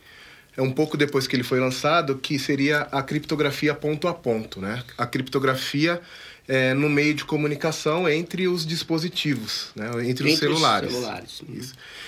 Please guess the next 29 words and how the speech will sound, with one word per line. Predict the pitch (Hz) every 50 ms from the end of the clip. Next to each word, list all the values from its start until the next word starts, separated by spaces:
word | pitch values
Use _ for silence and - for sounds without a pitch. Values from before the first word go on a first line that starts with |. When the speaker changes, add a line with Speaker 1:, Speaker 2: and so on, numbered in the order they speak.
| - - - - - - -
Speaker 1:
Mas | 139 139 147 147 147 151 147 147 143 143 143 135 135 - - - - - _ _ _ _ _
o | 156 156
importante | 190 196 196 208 180 - - - 175 214 233 233 - -
explicar | 160 139 - 156 143 - 143 -
pras | 147 139 131
pessoas | - 135 123 - - - 147 165 208 220 202 151 117 107 - - - - - - - - - - - _
é | - 127 139
que | 135 135 - - 160 156 147 - - - -
quando | - 170 185 226 247 226
a | 226 214
mensagem | 202 170 151 - - 147 131 131 123 127
ela | 131 127 131
está | 127 - 147 135
aberta | 131 120 123 127 151 165 156 - -
ou | 127 127 135 135
ela | 131 127
já | 123 127 135 123
está | 120 - - 147
no | 175 175
dispositivo | 160 - - - 139 123 120 117 - 127 113 117
da | 117 117
pessoa, | - 117 98 - - - 123 151 175 180 156 120 - -
é, | 120 117 117 113 110 -
essa | 123 123 123 -
mensagem | 135 131 123 127 - 135 131 135 151 143
ela | 143 139
não | 147 165
está | 165 - - 165
criptografada. | 156 - - 175 170 170 - 175 170 185 185 185 - - 139 120 113 107 104 107